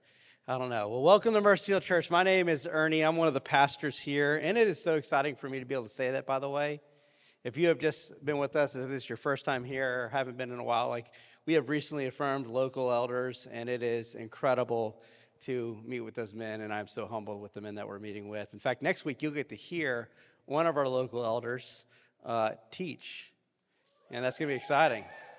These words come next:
Jesse McCluskey, he's not here. He's dealing with a sick kid, so you pray for him. Actually, I think he's sick now, right? Yeah, that's what, that's what happened. Uh, let me get this going up real quick.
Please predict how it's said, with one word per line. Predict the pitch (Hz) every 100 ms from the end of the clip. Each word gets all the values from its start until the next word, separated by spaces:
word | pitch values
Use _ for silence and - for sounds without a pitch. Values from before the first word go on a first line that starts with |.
| - - - 123
Jesse | 165 180 - 208
McCluskey, | 196 - 175 - 160 135
he's | 165
not | 196 151
here. | 156 165
He's | 190
dealing | 147 147
with | 143
a | 127
sick | - 139 -
kid, | 151 185 -
so | - 135 127 127 120 - - - - _
you | -
pray | 120 143 123
for | 127 131
him. | 127 139 139 - _ _ - _ -
Actually, | - 151
I | 127
think | 117
he's | - 151
sick | - 110 -
now, | - 92 92 _ -
right? | 117 120 120 _
Yeah, | 113 117 104 107
that's | 113 -
what, | 110 _ _ _ _ _ _ _ _
that's | 113 -
what | 107
happened. | 101 - 95 - - 131 - _ 123
Uh, | 120 117
let | 139
me | 127
get | 123
this | 113
going | - 110 101
up | -
real | -
quick. | 52